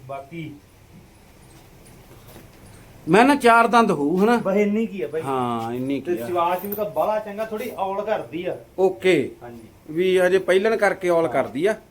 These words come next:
Speaker 1: ਆਵੇ ਕੱਟੀ।
Speaker 2: ਕੱਟੀ ਵੀ ਠਾ ਦੇ। ਓਕੇ, ਓਕੇ, ਓਕੇ। ਕੱਟੀ ਚੰਗੀ ਨਿੱਗਰ ਦੇਗੀ ਉਹ, ਜਿਵੇਂ ਪਹਿਲਾਂ ਨਾ, ਹਨਾ?
Speaker 1: ਕੱਟੀ ਦੀ ਝੋਟੀ ਬਹੁਤ ਚੰਗੀ ਆ, ਕੱਟੀ ਵੀ
Speaker 2: ਹਾਂ।
Speaker 1: ਚੰਗੀ ਆ।
Speaker 2: ਓਕੇ ਆ, ਕੱਟੀ ਵੀ ਮਾਂ ਹੀ ਆਪਦੀ।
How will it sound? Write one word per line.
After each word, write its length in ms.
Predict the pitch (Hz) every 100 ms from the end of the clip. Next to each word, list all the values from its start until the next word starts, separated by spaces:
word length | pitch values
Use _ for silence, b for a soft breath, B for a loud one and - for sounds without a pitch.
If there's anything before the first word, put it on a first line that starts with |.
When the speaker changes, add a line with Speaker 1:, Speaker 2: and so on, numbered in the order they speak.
| _
Speaker 1:
ਆਵੇ 160 | 127 143
ਕੱਟੀ। 560 | - - - - - -
Speaker 2:
ਕੱਟੀ 280 | 156 160 151
ਵੀ 100 | 147
ਠਾ 180 | 131
ਦੇ। 140 | 110 101 - - - - - - - - - -
ਓਕੇ, 420 | 143 139 - 139 123
ਓਕੇ, 380 | 113 - 113
ਓਕੇ। 500 | 107 101 - 107 90 - - - - - - - - - - - - - - - - - - - - - -
ਕੱਟੀ 300 | 139 - 277
ਚੰਗੀ 320 | 247 254 214
ਨਿੱਗਰ 340 | 220 202 160 190
ਦੇਗੀ 360 | 175 156 156
ਉਹ, 100 | 151
ਜਿਵੇਂ 220 | 240 277 262
ਪਹਿਲਾਂ 320 | 233 240 233
ਨਾ, 80 | 180
ਹਨਾ? 220 | 247 381 - - - - -
Speaker 1:
ਕੱਟੀ 260 | - - 131
ਦੀ 200 | 127 131
ਝੋਟੀ 300 | 156 - 127
ਬਹੁਤ 280 | 160 175 180
ਚੰਗੀ 280 | 160 131 127
ਆ, 60 | 165
ਕੱਟੀ 280 | 175 -
ਵੀ 60 | 202
Speaker 2:
ਹਾਂ। 440 | 147 139 123 113
Speaker 1:
ਚੰਗੀ 140 | 104 95
ਆ। 140 | 95 - - - - - - - - - -
Speaker 2:
ਓਕੇ 380 | 156 147 151 151
ਆ, 40 |
ਕੱਟੀ 300 | 143 127 -
ਵੀ 100 | 143
ਮਾਂ 260 | 160 165 175
ਹੀ 120 | 175
ਆਪਦੀ। 320 | 131 101 107